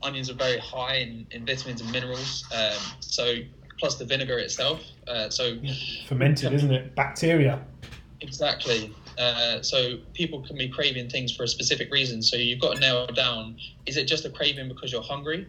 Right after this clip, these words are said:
Speaker 1: or is it a craving because you need something and you're deficient? Uh,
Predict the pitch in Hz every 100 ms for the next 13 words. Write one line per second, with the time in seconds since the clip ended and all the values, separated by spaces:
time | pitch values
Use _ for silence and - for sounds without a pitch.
0 | - 127 - 123 - 135 120 117 117 -
1 | 123 110 123 120 120 127 123 117 - 104
2 | 113 110 117 110 110 127 - - - -
3 | - - - - 113 110